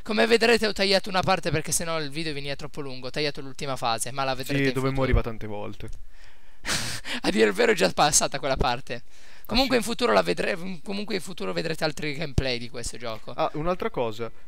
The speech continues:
Speaker 2: eh, è inutile che fate squadre. Cioè, sì, potete fare le squadre con i vostri amici, col gruppo,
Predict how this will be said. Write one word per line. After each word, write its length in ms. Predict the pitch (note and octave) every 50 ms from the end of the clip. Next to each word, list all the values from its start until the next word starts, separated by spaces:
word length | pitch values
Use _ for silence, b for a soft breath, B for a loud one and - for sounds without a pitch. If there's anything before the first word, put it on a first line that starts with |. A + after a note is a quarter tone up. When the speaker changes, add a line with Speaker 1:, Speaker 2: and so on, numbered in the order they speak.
| b - -
Speaker 2:
eh, 180 | - C#3 C#3 C#3
è 40 | D3
inutile 400 | E3 G3 G#3+ G#3 - G#3+ F#3 F3
che 140 | - D#3+ D3+
fate 280 | - D3+ - - C#3+
squadre. 680 | - - - - C3+ B2+ B2 A#2+ A2+ A#2 A#2 A2+ A2+ - - - - - - -
Cioè, 200 | - - D3 - - - -
sì, 240 | - - - D3+ C#3+
potete 360 | - - - - E3 - E3
fare 260 | - - C#3 C3 B2 A#2
le 80 | A2+
squadre 600 | G#2+ - - B2 A2+ A2 G#2+ A2+ A2 A2 A2 A2 b b b b b - -
con 120 | - B2
i 40 | A#2+
vostri 260 | A#2 A2 - - B2+
amici, 300 | A#2 A#2 A#2 A2+ - -
col 180 | - - A#2 A2+
gruppo, 420 | A2 A2 A2+ - - - A2+ G#2+